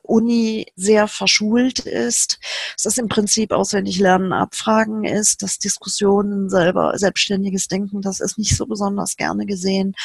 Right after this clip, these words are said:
Und, äh, die Leute machen also so eine reine Schulausbildung an der Universität, haben aber überhaupt keine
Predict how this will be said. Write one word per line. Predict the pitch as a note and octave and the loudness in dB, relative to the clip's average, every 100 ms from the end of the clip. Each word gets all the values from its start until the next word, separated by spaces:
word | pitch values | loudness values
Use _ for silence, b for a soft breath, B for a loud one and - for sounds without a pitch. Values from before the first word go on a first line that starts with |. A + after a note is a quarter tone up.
| B B B B _ | B B B B _
Und, | F#3+ F#3+ G3 G3 G3 | -2 0 -2 -4 -2
äh, | F#3+ G#3+ | 0 2
die | G#3 | 4
Leute | G#3 G#3 A3+ | 6 6 6
machen | A3 G#3+ G#3+ | 2 0 0
also | F#3+ G3 | 0 0
so | G3 | 0
eine | G3 F3+ | 0 2
reine | G3 G#3 G3+ G3 B B | 2 2 -2 -4 B B
Schulausbildung | - - - A3 A#3 C4+ C4 A#2+ E3+ A#3+ - A#3 B3 B3 B3 A#3+ A#3+ | -6 -2 -2 0 4 6 6 4 2 -2 -2 2 4 4 2 0 -4
an | - A3+ | -2 0
der | A3 | 2
Universität, | - G#3+ G#3+ G#3+ G#3 G#3 - G#3 - | 2 -2 0 0 0 -2 0 0 0
haben | G#3 G3 | -4 -4
aber | F#3 G#3 | -4 -4
überhaupt | F#3 F#3+ F3+ _ _ | -2 -2 -4 _ _
keine | F#3+ F3+ | -10 -10